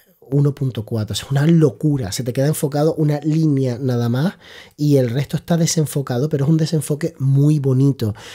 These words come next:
Me cuesta mucho expresarlo porque visualmente sí veo cierta diferencia en cómo se perciben esos desenfoques. Me parece brutal. Me pasó lo mismo con el equivalente al treinta y cinco milímetros en full frame, que es el cuarenta y cinco,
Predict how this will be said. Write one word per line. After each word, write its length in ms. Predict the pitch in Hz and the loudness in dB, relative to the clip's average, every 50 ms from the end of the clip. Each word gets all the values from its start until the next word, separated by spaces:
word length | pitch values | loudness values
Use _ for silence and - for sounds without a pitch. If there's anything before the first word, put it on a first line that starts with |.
| - - - | -16 -6 -2
Me 160 | - 139 139 | 0 0 2
cuesta 300 | - 156 147 - - 196 | 2 0 -2 0 0 2
mucho 340 | 185 175 180 170 - 196 180 | 2 4 2 2 0 -2 -2
expresarlo 840 | 175 - - - 151 139 131 - - 135 127 110 107 123 156 165 | -2 -4 -6 -6 -4 -2 -2 -2 -2 -4 -4 -4 -2 -2 -2 -2
porque 400 | - 156 135 - - 131 127 123 - - - - - - _ | -2 -4 -6 -2 -2 -2 -2 -2 -6 -12 -20 -20 -20 -20 _
visualmente 1200 | - 135 147 143 - - - 151 147 143 160 196 196 175 156 139 139 131 123 - - 165 165 - | -6 -4 -2 -2 -2 -2 0 0 2 2 4 4 4 4 4 2 2 0 0 -2 -2 -4 -4 -4
sí 220 | - - - 170 165 | -6 -4 0 0 2
veo 220 | 160 151 156 160 | 2 4 2 2
cierta 440 | 160 - - 151 143 135 - 170 160 | 0 -2 -2 -2 -2 0 0 0 0
diferencia 800 | 151 151 139 - 127 113 123 120 120 117 113 - 151 156 175 170 - - - - - - _ _ | 0 0 -2 -4 -4 -2 -2 0 -2 -2 -4 -4 -4 -4 -6 -6 -10 -20 -20 -20 -20 -20 _ _
en 320 | - 143 131 131 131 123 - _ _ - | -2 0 2 2 0 -2 -4 _ _ -4
cómo 260 | - 147 143 165 170 | 0 2 2 2 2
se 160 | - 165 156 | 0 0 -2
perciben 640 | - 135 123 127 - - - 156 147 139 147 147 151 | 0 0 -2 -2 -2 -4 -2 0 0 2 2 2 0
esos 280 | 143 139 - 147 131 | 0 0 -2 -2 -2
desenfoques. 840 | 147 147 - 135 123 120 110 - - 127 117 - 139 139 139 - - | -2 -2 -2 -2 -2 -2 -4 -4 -4 -4 -4 -4 -6 -6 -8 -8 -6
Me 160 | 202 139 131 | -4 -2 -2
parece 380 | 113 117 113 123 127 - - 156 | 0 0 -2 -2 -2 0 -2 -2
brutal. 720 | 143 143 139 135 127 131 123 - - 120 95 82 90 104 - - - - - - - | -2 -2 -2 -2 -2 -2 -4 -4 -6 -8 -6 -6 -8 -10 -12 -18 -20 -20 -20 -6 -2
Me 100 | 156 147 | 0 0
pasó 280 | 139 151 139 - 170 170 | 0 0 -2 0 2 2
lo 100 | 190 196 | 2 4
mismo 320 | 190 170 165 - 190 190 | 2 2 0 0 -2 -2
con 220 | 190 180 156 143 139 | 0 0 0 0 0
el 100 | 135 131 | 0 -2
equivalente 540 | 127 - 143 131 127 123 127 135 135 - | -2 -2 0 0 0 0 0 -2 -2 -2
al 80 | 160 147 | -4 -2
treinta 260 | - 151 139 131 - | 0 -2 -2 0 0
y 80 | 131 127 | -2 -2
cinco 300 | - - 139 139 - 135 | -2 -2 -2 -2 0 0
milímetros 460 | 135 135 131 131 139 135 139 135 131 | 0 2 2 2 0 0 0 -2 -2
en 40 | 117 | -2
full 160 | - 135 117 | -4 -4 -6
frame, 360 | 110 - 107 104 113 156 180 | -6 -8 -6 -6 -4 -4 -6
que 140 | - - - | -6 -8 -8
es 100 | - - | -6 -6
el 100 | 123 110 | -6 -4
cuarenta 340 | - 127 123 120 117 113 117 | -2 -2 0 -2 -2 -2 -4
y 60 | 110 | -4
cinco, 400 | 107 - 123 117 117 - - | -4 -4 -6 -6 -6 -8 -10